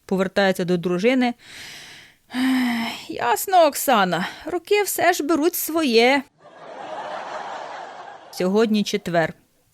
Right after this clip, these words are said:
Це гірше, ніж субота, але краще, ніж вівторок. Ба більше, це набагато краще, ніж понеділок, але гірше, ніж п'ятниця.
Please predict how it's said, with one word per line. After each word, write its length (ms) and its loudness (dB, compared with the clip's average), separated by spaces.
Це 180 0
гірше, 420 2
ніж 240 2
субота, 760 2
але 200 2
краще, 480 0
ніж 220 0
вівторок. 680 2
Ба 180 2
більше, 560 2
це 180 -2
набагато 500 2
краще, 460 4
ніж 160 2
понеділок, 800 2
але 440 4
гірше, 420 0
ніж 200 -2
п'ятниця. 720 0